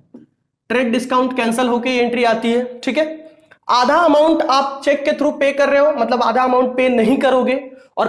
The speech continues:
पे नहीं करोगे मतलब कीर्ति वो बाद में payment कर, अ, कीर्ति को आप बाद में payment करने वाले हो, ठीक है। तो जिसको हम future में payment करने वाले रहते हैं ना,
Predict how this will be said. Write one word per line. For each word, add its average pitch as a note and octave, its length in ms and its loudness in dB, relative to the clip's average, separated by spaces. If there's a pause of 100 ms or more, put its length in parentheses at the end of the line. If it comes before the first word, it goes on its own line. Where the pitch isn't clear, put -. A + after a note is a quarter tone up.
पे B3+ 140 2
नहीं D4+ 180 2
करोगे D4 300 4
मतलब C4+ 380 0
कीर्ति B3+ 280 0
वो C4 140 2
बाद A3 260 0
में B3+ 160 0
payment B3+ 340 0
कर, B3+ 120 -2
अ, A3 240 -2
कीर्ति A3+ 360 -4
को C4+ 80 0
आप B3+ 180 2
बाद A3+ 180 2
में B3+ 160 2
payment B3 300 2
करने B3+ 200 0
वाले B3 220 2
हो, B3+ 140 0 (280)
ठीक A#3+ 140 -4
है। F4 80 -2 (340)
तो - 280 -6
जिसको C#4 360 0
हम E4 240 2
future C#4 360 2
में D#4 180 2
payment C4+ 360 2
करने B3+ 220 2
वाले B3+ 260 2
रहते G3 240 0
हैं F3 60 2
ना, A#3 120 0